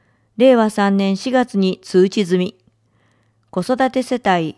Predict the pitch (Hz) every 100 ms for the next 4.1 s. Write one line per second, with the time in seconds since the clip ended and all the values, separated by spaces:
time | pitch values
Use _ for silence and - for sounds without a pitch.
0 | _ - 226 269 262 247 - 247 240 226
1 | 214 269 277 247 - 240 220 220 - 196
2 | 190 - _ _ _ _ _ - - 233
3 | 233 226 214 214 214 208 202 196 160 160